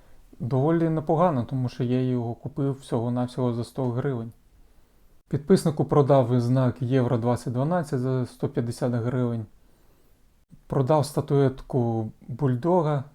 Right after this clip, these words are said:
купив цю статуетку на Віолеті і швидко перепродав колекціонеру. Також продав у неділю багато сервізу Мадонна на дві тисячі шістсот гривень.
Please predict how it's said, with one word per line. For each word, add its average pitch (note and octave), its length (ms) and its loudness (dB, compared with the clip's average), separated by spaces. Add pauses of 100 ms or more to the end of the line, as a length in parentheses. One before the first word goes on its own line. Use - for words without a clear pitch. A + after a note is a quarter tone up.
купив C3+ 460 -2
цю - 180 -8
статуетку B2+ 540 -4
на B2 140 2
Віолеті A#2+ 600 0
і A#2+ 360 -2
швидко - 340 -6
перепродав A#2+ 840 -2
колекціонеру. A#2 840 -4 (920)
Також C3+ 340 0
продав B2+ 580 0 (300)
у C3+ 100 -4
неділю B2 640 0
багато B2 760 -2
сервізу B2 560 -2
Мадонна D3 680 -2 (340)
на B2 380 0
дві A#2 180 -4
тисячі - 440 -8
шістсот C3 420 -4
гривень. A#2 540 -2